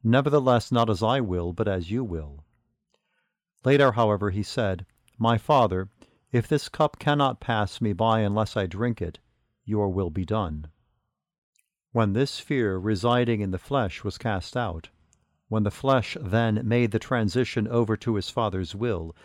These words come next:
and when the whole threat of death was trampled underfoot, he was fulfilling the work of his design. So when he says, "My God, my God, why have you abandoned me?"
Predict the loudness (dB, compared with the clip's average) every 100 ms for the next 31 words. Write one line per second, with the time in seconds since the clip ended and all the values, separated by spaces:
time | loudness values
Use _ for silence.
0 | -20 -20 -18 -2 2 4 2 4 4 2
1 | 2 0 0 -2 2 2 2 -2 -6 -6
2 | -4 0 0 -2 -2 -4 -6 -2 -2 -2
3 | -8 _ _ _ _ _ _ -2 0 0
4 | -2 -6 0 0 2 0 -2 -4 -2 -2
5 | -2 -4 -4 -6 -4 -4 -2 -2 -4 -10
6 | -12 -16 _ _ _ _ _ _ _ _
7 | _ _ _ _ _ _ -14 -2 0 2
8 | 2 0 -2 0 0 -2 -2 0 0 2
9 | 2 2 2 0 0 0 0 0 -2 -2
10 | -2 -2 -4 -4 -2 -2 -2 -4 -4 -6
11 | -10